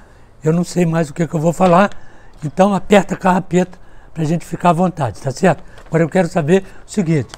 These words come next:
vai ter jogo? Não vai ter jogo? Vai abrir pro jogo? Vai abrir pro treino?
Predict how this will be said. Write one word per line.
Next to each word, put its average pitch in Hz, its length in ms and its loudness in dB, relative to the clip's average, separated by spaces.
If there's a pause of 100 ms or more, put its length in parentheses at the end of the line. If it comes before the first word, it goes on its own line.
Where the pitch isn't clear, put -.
(180)
vai 165 200 4
ter 151 160 -2
jogo? 175 420 0 (460)
Não 147 100 -4
vai 165 160 2
ter 131 140 -2
jogo? 160 340 0 (520)
Vai 185 200 6
abrir 165 260 2
pro 160 160 -4
jogo? 160 320 2
Vai 170 140 4
abrir 151 340 2 (180)
pro 170 120 -2
treino? 190 420 4